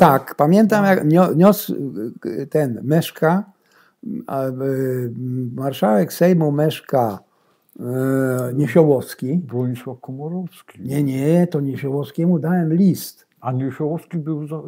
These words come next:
Speaker 2: nie był marszałkiem.
Speaker 1: Wicemarszałkiem,
Speaker 2: Wice.
Speaker 1: tak. Wicemarszałkiem, a marszałkiem
Speaker 2: A
Speaker 1: był
Speaker 2: Bronisław
Speaker 1: Schetyna.
Speaker 2: Nie, Bronisław Komorowski.
Speaker 1: <laughs> Już był prezydentem. <laughs> Komor-,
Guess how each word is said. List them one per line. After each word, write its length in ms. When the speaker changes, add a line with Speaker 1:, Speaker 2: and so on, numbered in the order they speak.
Speaker 2:
nie 180
był 120
marszałkiem. 400
Speaker 1:
Wicemarszałkiem, 840
Speaker 2:
Wice. 100
Speaker 1:
tak. 520
Wicemarszałkiem, 1000
a 160
marszałkiem 520
Speaker 2:
A 20
Speaker 1:
był 80
Speaker 2:
Bronisław 360
Speaker 1:
Schetyna. 500
Speaker 2:
Nie, 180
Bronisław 460
Komorowski. 600
Speaker 1:
<laughs> 480
Już 280
był 180
prezydentem. 920
<laughs> 480
Komor-, 380